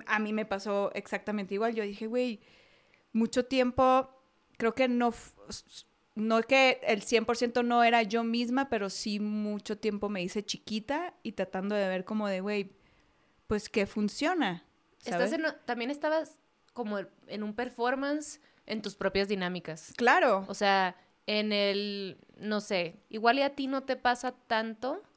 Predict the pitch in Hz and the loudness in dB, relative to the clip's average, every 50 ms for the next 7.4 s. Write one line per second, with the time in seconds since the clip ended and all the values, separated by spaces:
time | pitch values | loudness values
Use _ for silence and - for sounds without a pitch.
0 | _ _ _ _ _ _ _ _ _ _ - 208 196 - 196 - - 190 180 - | _ _ _ _ _ _ _ _ _ _ -6 -6 -4 -4 -4 -4 -4 -6 -6 -6
1 | - 180 208 220 214 208 196 180 180 190 185 185 180 185 185 185 185 190 185 - | -8 -6 -4 -6 -4 -4 -4 -4 -4 -4 -4 -2 -2 0 2 2 0 0 -2 -6
2 | - - - - _ _ _ _ _ _ _ _ _ - 185 185 - 196 196 190 | -8 -10 -12 -14 _ _ _ _ _ _ _ _ _ -8 -8 -6 -6 -4 -4 -4
3 | 190 190 208 208 202 196 185 175 170 170 165 175 170 190 190 185 - - 220 220 | -4 -4 -4 -4 -4 -4 -6 -6 -6 -6 -6 -4 -4 -4 -4 -4 -4 -4 -4 -4
4 | 240 233 269 277 294 294 - _ _ _ _ _ 226 185 185 202 208 202 196 - | -2 -2 -2 -2 -2 -4 -8 _ _ _ _ _ -10 -8 -8 -8 -8 -4 0 2
5 | 214 208 202 196 190 190 185 180 180 175 175 180 180 180 180 175 175 175 175 180 | 4 4 4 4 4 6 4 4 4 2 0 0 0 0 0 -2 -4 -6 -8 -8
6 | 180 175 - - 208 208 208 208 214 208 - - - - - _ - 202 202 - | -8 -8 -2 -2 0 2 2 0 -2 -4 -8 -10 -12 -16 -12 _ -6 -6 -2 0
7 | 262 277 294 339 381 381 - - | 2 4 4 4 2 0 -4 -8